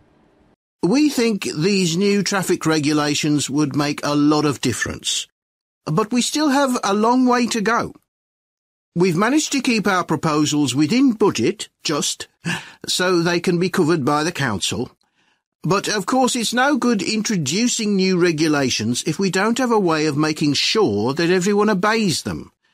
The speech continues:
And that's an area we're still working on with the help of representatives from the police force.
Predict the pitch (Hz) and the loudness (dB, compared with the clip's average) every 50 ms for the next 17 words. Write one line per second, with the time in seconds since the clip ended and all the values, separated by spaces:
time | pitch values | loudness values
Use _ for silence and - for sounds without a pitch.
0 | _ _ _ _ _ - 143 165 190 214 220 214 208 196 190 190 180 175 175 170 | _ _ _ _ _ -4 -2 0 0 0 0 -2 -2 0 0 2 2 2 4 4
1 | 170 175 175 175 135 156 175 180 165 - - - 185 180 170 160 180 180 175 170 | 4 4 2 0 2 2 2 2 2 0 -2 0 0 2 2 4 4 2 2 2
2 | - - 127 127 117 110 110 113 123 139 139 - 147 131 147 151 151 - - 151 | 0 0 0 0 0 0 0 0 0 -2 -2 -2 -2 0 0 0 0 0 0 0
3 | 135 131 147 143 - - 139 139 190 180 - - - - - 117 127 151 - - | 0 0 0 -2 -2 -2 -2 -2 0 -2 -2 -4 -6 -4 -2 -2 -2 -2 -2 -4
4 | - - 151 135 123 123 123 117 113 110 - 156 202 214 185 - - - 110 82 | -4 -2 -2 0 2 2 0 0 -2 -2 -2 0 0 0 0 -2 -4 -6 -6 -8
5 | - - - - - - | -8 -8 -8 -8 -8 -8